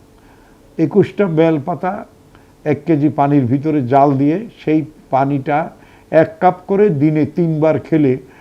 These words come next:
পায়খানা ক্লিয়ার হয়ে যায়। যা এত সুন্দর পেট পরিষ্কার হবে, গুড়া কৃমি সহ বের হয়ে যাবে।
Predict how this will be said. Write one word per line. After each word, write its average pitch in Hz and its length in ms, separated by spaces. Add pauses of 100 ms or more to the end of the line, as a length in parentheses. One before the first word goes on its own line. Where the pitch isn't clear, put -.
(180)
পায়খানা 120 360
ক্লিয়ার 107 420
হয়ে 101 220
যায়। 82 160 (960)
যা - 60 (140)
এত 160 280
সুন্দর 240 520 (240)
পেট 180 180 (100)
পরিষ্কার 170 540
হবে, 147 300
গুড়া 139 420
কৃমি 175 380
সহ 147 220
বের 123 220
হয়ে 107 180
যাবে। 101 260